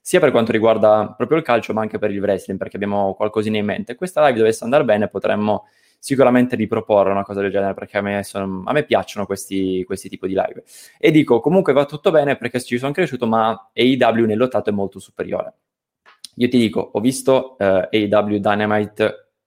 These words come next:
settimana scorsa e sono rimasto veramente, veramente, veramente stupito, perché io era, era un po' di tempo che non guardavo lo show settimanale per intero, ma guardavo solamente gli spezzoni,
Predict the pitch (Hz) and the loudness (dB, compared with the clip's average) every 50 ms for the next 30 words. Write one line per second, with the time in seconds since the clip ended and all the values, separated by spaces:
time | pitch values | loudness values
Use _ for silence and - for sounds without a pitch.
0 | _ _ - - - 107 - 110 101 98 92 92 - - - - 104 107 - 113 | _ _ -12 -10 -10 -8 -4 -4 -4 -4 -4 -6 -6 -6 -6 -6 -6 -4 -2 -2
1 | - - - - _ _ - - - - - - _ _ - 120 117 - 127 131 | -4 -4 -6 -12 _ _ -20 -20 -20 -20 -20 -20 _ _ -2 -2 -2 0 0 0
2 | 120 110 117 135 139 - - 139 123 110 104 107 107 107 104 107 107 107 113 113 | 2 2 0 0 -2 -2 -2 -2 -2 0 2 4 4 4 4 2 0 -2 -2 -2
3 | - 127 123 - - 104 104 92 92 90 92 95 85 98 92 90 90 92 92 - | -2 -2 -2 -2 -2 0 0 0 0 0 -4 -4 -4 -2 -2 -2 -2 -4 -8 -10
4 | 92 - - 90 - 87 90 95 92 101 104 117 123 123 120 110 110 95 - 101 | -10 -12 -12 -12 -10 -10 -8 -6 -6 -6 -4 -2 0 0 2 2 0 0 0 0
5 | 104 110 107 107 110 123 123 117 98 117 127 123 139 120 120 110 104 104 101 101 | 0 0 0 0 -2 -2 -2 0 0 0 -2 -2 -4 -4 -4 -4 -2 0 0 2
6 | 101 98 101 98 101 101 101 101 - - 101 - - - - 98 101 95 98 101 | 2 2 2 2 2 0 -2 -2 -2 -6 -8 -8 -8 -10 -6 -4 -2 0 2 2
7 | 98 - - - - - 107 107 110 107 101 101 - 117 127 139 143 127 107 107 | 2 2 0 -4 -4 -2 -2 0 0 -2 -2 0 2 4 4 4 4 2 2 0
8 | 101 98 98 101 95 - 101 101 104 101 101 - 101 101 98 - - 117 110 - | 0 0 0 -4 -4 -4 -4 -4 -4 -4 -6 -6 -6 -8 -8 -8 -6 -8 -8 -6
9 | - - 123 135 151 160 151 | -4 -4 -2 -2 -2 -4 -6